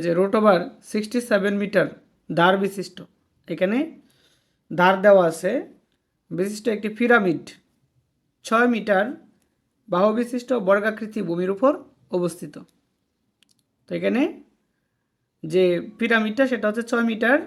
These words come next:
বাহু বিশিষ্ট বর্গাকৃতি ভূমির উপর অবস্থিত। তোমাদের কি করতে হবে? পিরামিডের উচ্চতা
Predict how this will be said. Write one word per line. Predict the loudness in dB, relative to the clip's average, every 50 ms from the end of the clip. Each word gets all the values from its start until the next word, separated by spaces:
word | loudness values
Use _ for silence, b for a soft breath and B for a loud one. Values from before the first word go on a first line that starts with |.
| -8 -20 _ _ -10 -6 -2
বাহু | 0 2 2 2 2
বিশিষ্ট | 0 0 0 -2 -4 -4 -2 -2 -2 0 2
বর্গাকৃতি | 4 4 4 4 2 0 0 0 -4 -2 0 0 0
ভূমির | 0 0 -2 -2 -4 -2
উপর | 0 -2 -2 -2 -8 -18 _ _ _ _ _ -6 -4
অবস্থিত। | -4 -4 -6 -6 -8 -10 -10 -12 -18 -20 _ _ _ _ _ _ _ _ _ _ _ _ _ _ _ _ -8
তোমাদের | -6 -4 -4 -4 -4 -6
কি | -6 -6
করতে | -6 -4 0 2 2
হবে? | 2 2 2 0
পিরামিডের | 0 2 2 2 2 2 0 0 0 -2 -6 -12 -10 -10
উচ্চতা | -8 -6 -4 -4 0 2 2